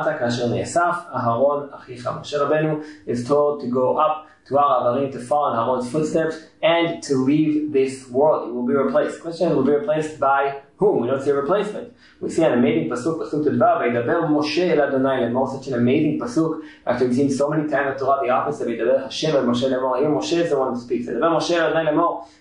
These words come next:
הפקד אדוני עלי הרוחות, לכל בשר, איש על העדה." אשר יצא לפניהם, ואשר יבוא לפניהם, ואשר יוציאם, ויעלותיהם, ויעלותיהם, לא תהיה, את הדת אדוני כצאן אשר אין להם רועה. משה רבנו asked for someone who will lead, אשר יצא, ואשר יבוא, anyone, כי לא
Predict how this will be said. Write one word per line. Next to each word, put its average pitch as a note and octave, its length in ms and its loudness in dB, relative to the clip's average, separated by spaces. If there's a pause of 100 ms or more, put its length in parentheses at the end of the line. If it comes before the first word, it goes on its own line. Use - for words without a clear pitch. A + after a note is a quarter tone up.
הפקד G#3 540 2 (120)
אדוני C3+ 260 0
עלי C#3 140 4
הרוחות, C3 520 2
לכל - 220 -2
בשר, D#3 300 2 (120)
איש E3 180 -4
על A#2+ 80 0
העדה." A2+ 440 2 (300)
אשר - 160 -10
יצא D#3+ 200 0
לפניהם, D3 580 0 (220)
ואשר - 280 -2
יבוא C#3 140 2
לפניהם, D3+ 380 0
ואשר A2 200 -4
יוציאם, D3+ 400 0
ויעלותיהם, - 560 2
ויעלותיהם, - 520 -2
לא D#3 140 2
תהיה, D3+ 200 0
את - 200 -6
הדת D#3 160 0
אדוני F3 200 0 (160)
כצאן E3 140 0 (140)
אשר C#3 320 -4
אין C#3 120 2
להם B2 320 2
רועה. - 200 0 (120)
משה - 180 -4
רבנו C#3 280 0
asked F3 320 -4
for - 160 -2
someone E3 580 -4
who C3+ 40 2
will B2 280 2
lead, E3+ 280 2
אשר - 260 -2
יצא, F#3+ 360 0
ואשר - 320 -2
יבוא, E3 460 0 (240)
anyone, F#3+ 680 2
כי C#3+ 120 0
לא F3 100 2